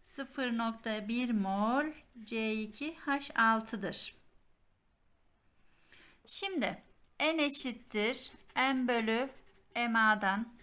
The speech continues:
Mol sayısını sıfır nokta bir buldun mu? Kütlemiz belli mi? Zaten bize kütleyi soruyor. Molekül ağırlığımız kaçtır? C iki H altının molekül ağırlığını hesaplayalım.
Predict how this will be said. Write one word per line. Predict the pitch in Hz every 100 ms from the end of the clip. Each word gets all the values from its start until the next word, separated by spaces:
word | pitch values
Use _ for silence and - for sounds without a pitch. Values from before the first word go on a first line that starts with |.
| - - _ _ _ _ _ _ _
Mol | 254 277
sayısını | 294 294 277 277 277
sıfır | - - 269
nokta | 277 269 262
bir | 269 254
buldun | 269 285 262
mu? | 196 226 - - _ - - - - - - _
Kütlemiz | - 311 - 294 294 285 277
belli | 247 220
mi? | 220
Zaten | 233 226 226 240 226
bize | 233 240
kütleyi | 220 - 214 233
soruyor. | 233 190 175 190 247 - - - 247
Molekül | 254 269 269 277 277
ağırlığımız | 269 262 262 269
kaçtır? | - 220 220 233 202
C | 226 226
iki | 233 247
H | 226 240
altının | 226 226 240
molekül | 240 226 226 233 220
ağırlığını | 220 233
hesaplayalım. | 226 214 190 - 175 165 190 247